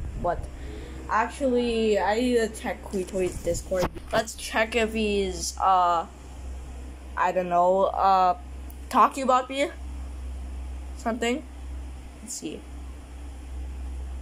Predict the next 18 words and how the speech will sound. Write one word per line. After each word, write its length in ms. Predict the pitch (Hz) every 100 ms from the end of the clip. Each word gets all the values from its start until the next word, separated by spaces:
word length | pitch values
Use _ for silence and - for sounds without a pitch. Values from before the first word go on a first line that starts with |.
| - - - - - - - - - -
Nothing 440 | 170 196 185 185
just 200 | 208 -
happened. 600 | 220 - - - - - - - -
Okay. 580 | 440 427 - 175 202 330 - - - - - - - - -
But 220 | 220 220 - - - - - - - - - - - - - -
there's 240 | 214 226 240
no 160 | 247
Gyacho. 720 | 196 175 180 202 233 - 180 - - - - 196
But 140 | 190 - - -
that's 300 | 190 190 180
literally 360 | 180 180 175
the 140 | 160 156
silliest. 640 | - - - 143 135 - - - -
But 160 | 143 143
that's 220 | 147 139
so 160 | - 165
Gen 320 | 147 175 165
Alpha. 440 | 143 143 - 87